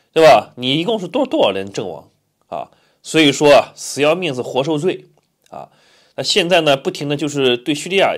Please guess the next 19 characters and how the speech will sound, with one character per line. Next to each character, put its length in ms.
他 100
也 60
不 100
敢 260
地 120
面 180
进 140
攻， 180
他 80
也 60
只 140
敢 180
搞 200
这 120
种 240
蜻 140
蜓 160
点 160
水 220